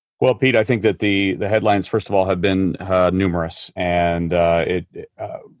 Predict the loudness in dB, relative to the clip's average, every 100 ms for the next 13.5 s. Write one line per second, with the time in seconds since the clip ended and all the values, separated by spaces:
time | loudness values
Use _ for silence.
0 | _ -6 -2 2 2 2 0 0 2 2
1 | 0 -4 -2 0 2 2 2 -2 -4 -2
2 | -2 -2 -4 -4 _ -8 -6 -4 0 0
3 | 2 0 0 0 2 2 0 0 -2 -2
4 | -4 -2 0 0 0 0 -2 -4 -4 -2
5 | -2 -2 0 0 0 2 2 0 -4 -20
6 | -20 _ -2 0 2 2 4 2 0 0
7 | 0 0 0 -2 -4 -2 0 0 -4 -2
8 | -2 -2 -4 -8 -4 -2 -2 -6 -12 -8
9 | -2 -2 -2 -10 -10 -2 -2 0 -2 -6
10 | -8 -20 _ 0 2 4 2 0 2 2
11 | 2 0 -2 -4 -6 -2 -4 -2 0 0
12 | 0 -6 -16 _ _ _ _ -2 2 2
13 | 2 -2 -4 -4